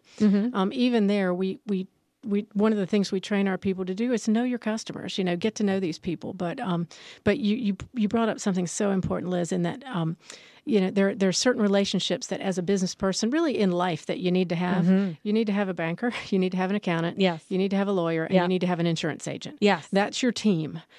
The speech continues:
Speaker 2: Those are the teams that you really need to put together. And I tell people this all the time when I'm speaking to them about anything in the,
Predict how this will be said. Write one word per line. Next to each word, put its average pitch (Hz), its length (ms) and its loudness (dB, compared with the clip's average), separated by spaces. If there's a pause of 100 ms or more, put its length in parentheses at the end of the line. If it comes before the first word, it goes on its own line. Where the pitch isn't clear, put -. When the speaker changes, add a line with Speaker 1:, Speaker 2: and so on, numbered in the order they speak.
(140)
Speaker 2:
Those 226 260 4
are 262 80 0
the 208 120 2
teams 196 420 0
that 190 120 -4
you 170 140 -6
really 185 260 2
need 180 140 4
to 170 80 -4
put 180 180 -2
together. 170 380 -2
And 165 120 0
I 180 60 0
tell 180 240 0
people 180 260 -2
this 170 280 -2
all 185 180 2
the 175 120 -2
time 170 260 -2
when 165 120 -2
I'm 156 120 -4
speaking 160 400 -4
to 175 100 -4
them 165 100 -2
about 156 240 -2
anything 175 460 0
in 147 120 -2
the, 147 140 -4